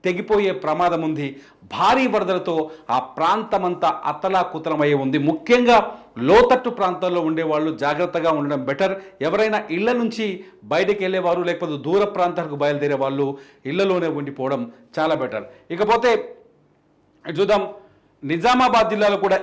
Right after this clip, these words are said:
extremely heavy rain అని చెప్తోంది వాతావరణ శాఖ. నిజామాబాద్లో కూడా అతి భారీ వర్షం, కొండపోత వర్షం కురిసే అవకాశం ఉందని చెప్తోంది వాతావరణ శాఖ. కాబట్టి నిజామాబాద్ జిల్లా ప్రజలు కూడా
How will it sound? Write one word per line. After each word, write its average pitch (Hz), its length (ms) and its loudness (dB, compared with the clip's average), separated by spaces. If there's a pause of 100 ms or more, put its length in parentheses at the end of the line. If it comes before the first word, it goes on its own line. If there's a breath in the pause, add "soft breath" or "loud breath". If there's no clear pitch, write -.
(120)
extremely 226 480 0
heavy 190 400 0
rain 196 180 2
అని 185 100 0
చెప్తోంది 175 420 -2
వాతావరణ 156 460 0
శాఖ. 147 280 -2
నిజామాబాద్లో 156 760 0
కూడా 147 300 0 (260 loud breath)
అతి 170 260 -2
భారీ 185 480 2
వర్షం, 160 460 -2 (260 loud breath)
కొండపోత 196 600 0
వర్షం 160 380 -2
కురిసే 147 480 -6
అవకాశం 143 540 -4
ఉందని 131 220 -6
చెప్తోంది 127 520 -10 (260 loud breath)
వాతావరణ 135 400 -2
శాఖ. 123 280 -8
కాబట్టి 147 400 -6
నిజామాబాద్ 156 640 -2
జిల్లా 139 200 -2
ప్రజలు 139 280 -6
కూడా 135 320 -4